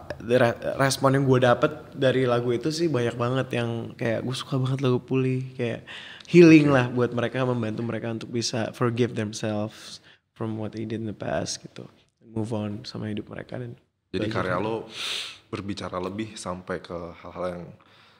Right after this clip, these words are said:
Speaker 2: itu ya, nggak hanya sebagai sebatas di telinga aja, tapi
Speaker 1: Iya.
Speaker 2: membantu <laughs> sampai ke titik.
Speaker 1: Hopefully sekarang, sekarang mungkin, eh, eh, em, perspektif gue di musik lebih ke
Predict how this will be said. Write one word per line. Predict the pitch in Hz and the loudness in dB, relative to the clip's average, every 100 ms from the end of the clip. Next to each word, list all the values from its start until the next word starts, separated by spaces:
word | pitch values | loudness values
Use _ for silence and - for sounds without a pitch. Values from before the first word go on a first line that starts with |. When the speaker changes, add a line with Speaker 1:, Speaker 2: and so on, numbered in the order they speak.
| _ | _
Speaker 2:
itu | 107 - | -8 -4
ya, | 87 | -4
nggak | 82 80 | -2 -4
hanya | 92 95 | -4 -6
sebagai | 92 98 87 92 90 | -6 -6 -4 -4 -6
sebatas | 90 101 85 - 90 | -6 -8 -8 -8 -12
di | - 90 87 | -10 -10 -12
telinga | - 90 90 85 | -12 -14 -12 -10
aja, | 87 95 120 127 131 | -10 -2 0 0 -2
tapi | 110 - 113 113 120 - _ _ _ _ _ _ _ | -6 -6 -6 -4 -6 -14 _ _ _ _ _ _ _
Speaker 1:
Iya. | 131 123 | -2 0
Speaker 2:
membantu | 92 95 98 104 95 | 0 -2 -2 -2 -2
<laughs> | |
sampai | 95 90 - 123 | -4 -10 -6 -2
ke | 107 98 | -2 -2
titik. | 98 104 - 98 | -2 -4 -4 -8
Speaker 1:
Hopefully | 131 131 143 | -6 -4 -2
sekarang, | 135 156 156 175 143 | 0 2 2 2 -2
sekarang | - - 143 | -4 -2 0
mungkin, | 170 151 170 170 | 2 0 0 0
eh, | - 131 135 131 127 123 - - - _ _ _ _ _ - | 0 0 2 2 0 0 -4 -12 -20 _ _ _ _ _ -4
eh, | - 131 127 127 123 - - | 0 4 4 4 2 0 -6
em, | - 123 123 123 123 131 - - - - - - _ _ _ _ _ - | -2 0 0 -2 -6 -4 -6 -6 -10 -10 -10 -14 _ _ _ _ _ -8
perspektif | 143 139 139 135 | -4 -2 -2 -2
gue | 143 147 | 2 4
di | |
musik | 139 135 160 165 | 4 2 -2 -2
lebih | 131 123 127 | -2 -2 -4
ke | 123 | -4